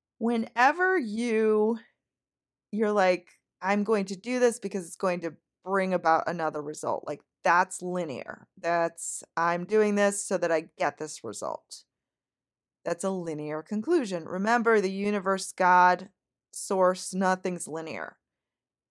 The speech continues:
So inspired action, which can come from your intuition, which again, all action is really inspired from your consciousness. So if you lear-, start to learn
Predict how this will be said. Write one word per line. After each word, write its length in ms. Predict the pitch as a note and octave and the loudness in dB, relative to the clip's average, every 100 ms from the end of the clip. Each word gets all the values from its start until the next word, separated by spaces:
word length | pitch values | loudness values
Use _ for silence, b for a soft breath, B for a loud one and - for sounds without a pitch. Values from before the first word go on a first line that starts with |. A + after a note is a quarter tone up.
| _ _ _ _ | _ _ _ _
So 180 | - G#3+ | -4 0
inspired 480 | G#3 G3+ A#3+ A#3+ C4 | 0 0 2 4 6
action, 760 | G3+ G3 - F#3+ F3+ F3+ F3 - _ _ _ _ _ - | 6 4 0 -6 -4 -4 -8 -16 _ _ _ _ _ -8
which 240 | F3+ F#3 | -8 -6
can 240 | G3 F#3+ G#3+ | -4 -2 -4
come 260 | - G#3 | -6 -6
from 200 | G#3 G#3 | -4 -4
your 100 | G3+ | -4
intuition, 680 | E3+ G3 G3 A3+ F3 D#3+ F3 | -4 -6 -6 -4 -2 -4 -10
which 200 | D#3+ D#3+ | -10 -10
again, 300 | F3+ F#3 F#3 | -6 -2 -2
all 320 | F#3 D#3 E3+ F3 | -2 -2 0 2
action 360 | D3 E3+ F3+ | 0 -4 -10
is 140 | D#3+ - | -10 -4
really 220 | F3+ E3+ | -2 -2
inspired 580 | D#3+ - F3 D#3+ D#3 D3+ | -6 -2 0 2 0 -4
from 460 | - D#3+ D#3 D#3 | -6 -4 -4 -6
your 120 | - E3+ | -10 -6
consciousness. 720 | F#3 D3+ - - - - - | -2 -2 -4 -12 -12 -12 -8
So 160 | - | -4
if 160 | F#3+ F#3+ | -4 -4
you 160 | G3 - | -8 2
lear-, 280 | A3+ C4 - | 4 4 2
start 280 | - D#4 | -2 -4
to 80 | C#4 | -4
learn 540 | G#3+ G3+ G#3 G3+ G3 | -4 0 2 2 -2